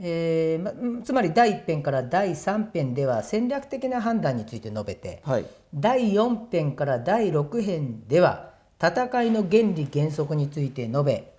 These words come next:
Speaker 1: 第七編から第二十編では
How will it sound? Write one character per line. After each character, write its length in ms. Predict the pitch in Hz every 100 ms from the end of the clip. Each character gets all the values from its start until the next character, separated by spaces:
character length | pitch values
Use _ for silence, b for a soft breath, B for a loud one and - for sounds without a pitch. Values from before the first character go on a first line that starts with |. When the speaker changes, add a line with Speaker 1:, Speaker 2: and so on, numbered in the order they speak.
| -
Speaker 1:
第 300 | 123 196 175
七 320 | 156 165 175
編 220 | 170 151
か 160 | 143 151
ら 300 | 147 127 B B B
第 320 | 139 180 240 190
二 160 | 160
十 180 | 156 262 - -
編 260 | 226 190 165
で 100 | 208
は 340 | 151 - -